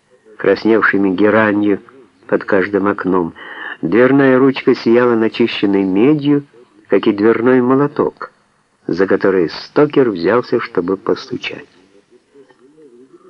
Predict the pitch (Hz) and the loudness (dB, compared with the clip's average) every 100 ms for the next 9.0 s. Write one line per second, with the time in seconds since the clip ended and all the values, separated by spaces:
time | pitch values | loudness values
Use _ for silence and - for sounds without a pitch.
0 | 147 - _ _ _ _ _ _ _ _ | _ -20 _ _ _ _ _ _ _ _
1 | _ _ _ _ 156 196 175 - 170 156 | _ _ _ _ 4 4 2 2 2 4
2 | 151 143 135 127 170 160 151 - 143 143 | 0 0 2 4 2 2 0 2 4 4
3 | 127 123 120 - 147 147 135 135 135 143 | 2 0 0 0 0 2 0 2 2 2
4 | 135 127 120 110 98 127 139 135 139 139 | 0 2 2 2 2 2 2 0 2 2
5 | 135 - 104 - - 120 131 135 120 113 | 0 -2 -4 -4 -4 2 4 4 2 0
6 | 98 117 110 101 92 92 104 98 120 123 | 4 4 4 2 0 -2 0 2 2 2
7 | 123 117 - - - - - 104 101 101 | -2 -2 -8 -20 -20 -8 0 2 2 2
8 | 113 110 - 117 123 123 98 80 71 | 2 0 0 0 4 2 2 -4 -8